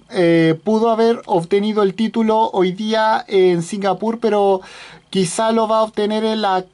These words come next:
en la competencia de la semana siguiente, o sea, el nueve de octubre en el Gran Premio de Japón en Suzuka, que al igual que Singapur también vuelve al calendario luego de dos años ausentes por la pandemia. Y bueno,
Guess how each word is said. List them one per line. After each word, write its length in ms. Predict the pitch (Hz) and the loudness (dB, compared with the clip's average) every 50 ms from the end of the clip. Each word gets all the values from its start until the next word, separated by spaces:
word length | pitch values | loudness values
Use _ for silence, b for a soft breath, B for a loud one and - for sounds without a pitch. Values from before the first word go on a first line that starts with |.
| _ - - | _ -8 -2
en 120 | 190 190 | 0 0
la 120 | 185 180 | 0 0
competencia 640 | - 190 180 - 190 190 202 202 196 - - 233 226 | 0 -4 0 0 0 0 0 -2 -2 -4 -4 -4 -2
de 80 | 208 208 | 0 0
la 140 | 202 196 185 | 0 0 0
semana 320 | - 196 196 196 196 190 | 0 -2 0 0 0 -2
siguiente, 560 | 190 - 202 190 226 226 208 185 165 185 190 | -2 -4 -4 -2 0 0 2 0 2 2 0
o 60 | 196 | 0
sea, 440 | 190 - - 202 202 196 196 202 - - | 0 -2 -2 -2 0 0 0 0 -2 0
el 320 | - 185 175 175 180 180 185 | 0 0 2 2 2 0 0
nueve 220 | 196 202 196 208 | 0 0 0 2
de 60 | 202 196 | 2 0
octubre 360 | 185 - 220 214 208 202 220 | 0 0 -2 -2 0 0 0
en 100 | 208 208 | 0 0
el 180 | 202 190 180 170 | 0 0 0 0
Gran 220 | 190 196 196 196 | 0 0 0 0
Premio 260 | 196 208 214 214 208 | -2 -2 -2 -2 -2
de 40 | - | -2
Japón 300 | - 196 175 196 202 208 | -2 -2 0 0 0 0
en 60 | 202 | -2
Suzuka, 540 | - - 185 165 - 226 226 226 - 202 - | -4 -6 -8 -4 -2 -2 0 0 -2 -4 -2
que 100 | - 214 | 0 0
al 80 | 196 190 | 2 2
igual 260 | 185 185 196 208 202 | 2 2 2 0 0
que 140 | 196 - 208 | -2 -4 -4
Singapur 540 | - 233 226 208 214 190 - 226 220 226 233 | -2 -2 0 0 0 -2 0 -2 -2 -2 -2
también 400 | - 202 170 175 180 190 196 196 | -2 -2 -2 0 0 0 -2 0
vuelve 500 | 214 226 226 233 220 226 240 240 254 254 B B B B B B B B B B B B B B B | 0 0 0 0 0 0 0 0 0 -2 B B B B B B B B B B B B B B B
al 220 | - 185 202 190 | -2 0 0 0
calendario 640 | 196 214 214 208 208 208 208 208 214 220 226 233 226 | 0 0 0 0 0 0 0 0 -2 0 0 0 2
luego 240 | 226 220 214 214 214 | 2 0 0 0 0
de 140 | 202 202 190 | 2 2 2
dos 240 | 190 208 196 - 220 | 2 0 -2 -2 -2
años 260 | 220 220 214 - 220 | -2 -2 -2 0 0
ausentes 480 | 202 190 175 - - 214 214 208 220 | 0 0 0 -2 -4 -4 -2 -2 -4
por 160 | 202 - 233 226 | -2 -2 0 0
la 120 | 214 202 | 0 0
pandemia. 440 | 196 180 180 180 196 208 220 233 247 | 0 -2 0 0 0 0 2 2 2
Y 40 | 247 | 2
bueno, 380 | 233 214 156 120 104 92 90 | 0 0 -2 -2 -4 -6 -12